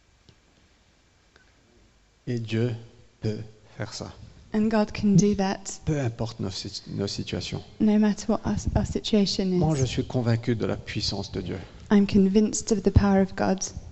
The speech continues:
Speaker 1: Alors, juste très rapidement.
Speaker 2: C'est
Speaker 1: Dieu envoie Moïse au Pharaon.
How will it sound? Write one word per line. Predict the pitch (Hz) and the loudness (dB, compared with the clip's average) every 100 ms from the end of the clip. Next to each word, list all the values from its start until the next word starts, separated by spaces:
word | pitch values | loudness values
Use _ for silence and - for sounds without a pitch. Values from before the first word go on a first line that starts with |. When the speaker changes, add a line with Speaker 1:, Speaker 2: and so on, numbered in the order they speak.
| - _ _ - - _ _ 226 _ _ _ _ _ _ _ _ _ _ _ _ _ _ _ _ - - - _ _ _ _ _ _ _ _ _ _ _ - | -20 _ _ -20 -20 _ _ _ _ _ _ _ _ _ _ _ _ _ _ _ _ _ _ _ -20 -20 -20 _ _ _ _ _ _ _ _ _ _ _ -10
Speaker 1:
Alors, | 120 120 | -8 -4
juste | 135 - - | -4 -4 -2
très | 123 | 0
rapidement. | 113 - 98 95 - - - - - | 0 -2 -6 -6 -6 -6 -8 -8 -6
Speaker 2:
C'est | |
Speaker 1:
Dieu | - 156 156 - - | 2 2 2 -4 -6
envoie | 120 117 117 127 - - - 127 | -2 0 0 -2 -10 -20 -20 -8
Moïse | 120 120 107 110 110 - - - - - - - - | -2 0 0 -4 -8 -10 -14 -18 -14 -14 -14 -20 -8
au | 117 | -6
Pharaon. | - 110 101 92 | -4 -4 -4 -6